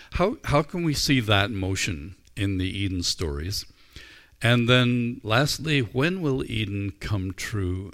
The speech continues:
and untrue? So hanging our thoughts on those particular questions, um, let me just take a little while with us today to enjoy the story of Eden as we remember it and sort of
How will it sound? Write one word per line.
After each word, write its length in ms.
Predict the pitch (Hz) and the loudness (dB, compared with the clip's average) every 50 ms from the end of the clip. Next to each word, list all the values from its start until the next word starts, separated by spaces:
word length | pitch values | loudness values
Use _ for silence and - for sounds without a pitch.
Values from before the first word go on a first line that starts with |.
| - _ | -16 _
and 240 | - - 101 95 87 | -6 -4 -2 -2 -2
untrue? 520 | - 85 85 85 85 - - - 85 80 - - - - - _ _ _ _ _ _ _ _ _ - - - - - - _ _ _ _ - | -2 -2 -2 -4 -6 -6 -10 -12 -12 -14 -14 -18 -20 -20 -20 _ _ _ _ _ _ _ _ _ -20 -20 -20 -20 -20 -20 _ _ _ _ -16
So 260 | - - - 143 131 127 | -8 -2 2 4 6 6
hanging 380 | 143 139 147 165 170 156 147 | 8 6 6 6 4 4 4
our 340 | 135 113 107 107 104 98 - - - - - - - | 6 6 6 6 6 4 2 -2 -12 -20 -20 -20 -16
thoughts 540 | - - - 127 127 123 117 - - - - | -10 2 6 8 10 10 8 6 4 -2 -2
on 380 | - 120 110 107 101 101 101 | 0 0 2 2 2 2 2
those 240 | 101 107 110 107 - | 2 4 2 2 0
particular 580 | - - 113 107 - - 110 - - 90 85 90 | 0 -4 -4 -2 -2 -2 -2 -2 -2 -2 -2 -2
questions, 720 | - - - 82 80 - - - - 85 85 82 - - - - - - - - - - - | -4 -4 -4 -4 -4 -4 -6 -6 -6 -6 -4 -6 -8 -10 -12 -16 -20 -20 -20 -20 -18 -12 -6
um, 460 | - 98 87 90 92 92 98 98 95 | -2 -2 0 0 -2 -4 -4 -2 0
let 140 | 107 113 101 | 0 0 0
me 120 | 101 104 | 0 -2
just 460 | 92 - 98 87 - - - _ _ | -2 -2 -2 -4 -4 -4 -8 _ _
take 260 | - - 117 107 85 | -6 -2 -2 -2 -2
a 40 | 92 | -2
little 260 | 98 101 113 113 110 | -2 0 2 2 2
while 280 | 95 92 87 85 85 85 | 2 2 2 2 0 0
with 140 | 82 80 - | -2 -2 -4
us 220 | 87 85 - - | -2 -2 -2 -2
today 340 | - - 80 - 85 85 85 | -2 -2 -2 -2 -2 -2 -4
to 360 | 82 - - - 95 80 82 | -6 -6 -6 -6 -4 -4 -4
enjoy 560 | 85 87 95 107 104 98 110 113 123 120 120 | -4 -4 -4 -2 -2 -2 0 2 4 4 4
the 120 | 117 107 110 | 4 4 2
story 460 | - - - - 110 98 95 92 92 | 0 0 0 2 2 2 4 4 2
of 100 | 90 78 | 2 2
Eden 360 | 92 98 98 85 85 87 87 | 0 -2 -2 -2 -4 -4 -4
as 200 | - 92 92 87 | -2 -2 -2 0
we 120 | 95 92 90 | 0 -2 -2
remember 580 | 87 87 85 82 85 87 85 76 73 73 82 | -2 -2 -2 -2 -2 -4 -4 -4 -4 -4 -6
it 80 | 110 - - - - - - - - - - _ - | -6 -8 -12 -18 -20 -20 -20 -20 -20 -20 -12 _ 0
and 540 | 98 98 95 92 92 98 98 98 90 - - _ _ - - - | 2 2 4 2 2 0 -2 -4 -6 -8 -12 _ _ -20 -20 -16
sort 280 | - - - - 110 98 | -10 -6 -4 -2 -2 0
of 320 | 101 92 92 85 - - | 0 -2 -2 -4 -8 -12